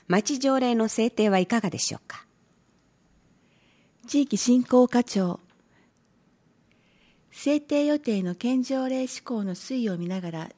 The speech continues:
Speaker 2: 十分研究していきます。
Speaker 1: 次は公明党、岩城恵子。女性の視点からの防災対策について、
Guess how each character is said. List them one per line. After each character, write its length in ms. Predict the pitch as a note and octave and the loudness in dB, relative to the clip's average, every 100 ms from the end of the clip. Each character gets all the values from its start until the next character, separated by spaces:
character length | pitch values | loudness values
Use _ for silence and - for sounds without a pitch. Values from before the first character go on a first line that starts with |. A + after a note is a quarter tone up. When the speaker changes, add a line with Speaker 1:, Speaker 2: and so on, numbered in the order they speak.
| _ | _
Speaker 2:
十 220 | - A#3+ | -4 -2
分 180 | B3+ B3+ | 0 -2
研 220 | - G3 | -2 -4
究 180 | G3 A3 | -4 -6
し 60 | - | -4
て 120 | G#3+ | -6
い 60 | |
き 140 | G#3 G3+ | -6 -4
ま 160 | G3+ | -4
す。 260 | G3 - - _ _ _ _ _ _ _ _ _ _ _ _ _ _ _ | -6 -16 -20 _ _ _ _ _ _ _ _ _ _ _ _ _ _ _
Speaker 1:
次 260 | - A#3+ C#4 | -4 -2 2
は 160 | D#3+ | 0
公 220 | - A3 A3+ | 2 2 4
明 220 | G#3+ G3 | 4 2
党、 460 | G3 E3+ D#3+ - - _ | 2 4 4 0 -8 _
岩 240 | B3 C4 G3 | 0 2 0
城 360 | - - F#3+ | -8 -6 -4
恵 20 | B2 | -4
子。 240 | - - _ _ _ _ _ _ _ _ _ _ | -8 -16 _ _ _ _ _ _ _ _ _ _
女 180 | E3+ A3 | 2 4
性 240 | A3+ D4 D4 | 4 2 4
の 160 | C#4 | 2
視 140 | C4 - | 0 0
点 220 | B3+ A#3+ | 0 0
か 120 | A3 | 0
ら 140 | A3 | 2
の 220 | D#3 A2+ - | 2 0 0
防 220 | D#3+ A#3+ | 0 2
災 200 | C4+ B3+ | 0 -2
対 200 | B3+ B3+ | -2 -2
策 240 | F3 - | -2 -2
に 120 | G2+ - | -2 -2
つ 160 | - | -4
い 80 | C3+ | -6
て、 220 | - - | -8 -20